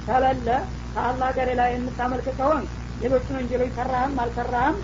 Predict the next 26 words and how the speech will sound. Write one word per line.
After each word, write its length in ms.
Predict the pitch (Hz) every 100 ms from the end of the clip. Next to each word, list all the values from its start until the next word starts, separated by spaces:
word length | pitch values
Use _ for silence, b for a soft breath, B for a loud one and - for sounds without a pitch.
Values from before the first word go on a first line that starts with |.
| - - - -
ምንም 260 | 262 302 277
ሉ-፣ 220 | 262 240 233
ልዩነት 460 | 247 247 240 226
የለውም። 340 | 233 214 190 185
ላ 80 | 226
ዘንበ 220 | 247 240 240
በዕደል 320 | 226 240 226
ኩፍር 260 | 254 240
እንደተባለው 560 | 226 226 226 226 240 320 - - - -
ከኩፍር 420 | - 220 269 240
በኋላ 340 | 233 233 247 262
ሌላውን 340 | 254 240 240 240
ወንጀል 280 | 240 233 233
ብትሰራውም 480 | 233 247 247 294 233
ያው 160 | 233 240
ወንጀሉን 400 | 240 220 240 240
አሰፋኸው፣ 480 | 220 220 - 185 170 - - - - - - - - - -
ብትተወውም 680 | - 220 247 254 277 285 311
ነጻ 200 | 262 269 285
አትወጣም፣ 540 | 262 - 247 240 220 214 -
በኩፍር 360 | - - 240 240
ያው 160 | 233 220
ት-፣ 240 | - 240
ትገባለህ 520 | 226 220 208 202 240
ማለት 260 | 208 175 160
ነው። 120 | -